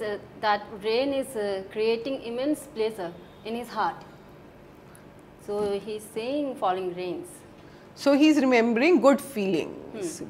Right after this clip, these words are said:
Speaker 2: Why do we know they are good feelings? Whereas in the earlier paragraph we have said he is sad. But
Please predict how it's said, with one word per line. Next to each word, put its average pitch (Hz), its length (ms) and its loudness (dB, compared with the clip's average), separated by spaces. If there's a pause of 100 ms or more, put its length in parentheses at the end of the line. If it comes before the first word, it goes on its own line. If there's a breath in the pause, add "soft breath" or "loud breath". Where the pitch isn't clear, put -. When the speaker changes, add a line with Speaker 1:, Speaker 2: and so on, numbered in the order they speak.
(180)
Speaker 2:
Why 233 320 12
do 311 100 6
we 320 140 6
know 294 180 6
they 294 160 8
are 294 120 10
good 277 240 4
feelings? 302 500 2
Whereas 226 460 6
in 254 140 2
the 247 180 4
earlier 226 340 6
paragraph 240 540 8
we 254 80 4
have 247 200 4
said 277 320 4 (240 loud breath)
he 349 140 12
is 370 160 6
sad. 180 300 10 (460 loud breath)
But 269 260 12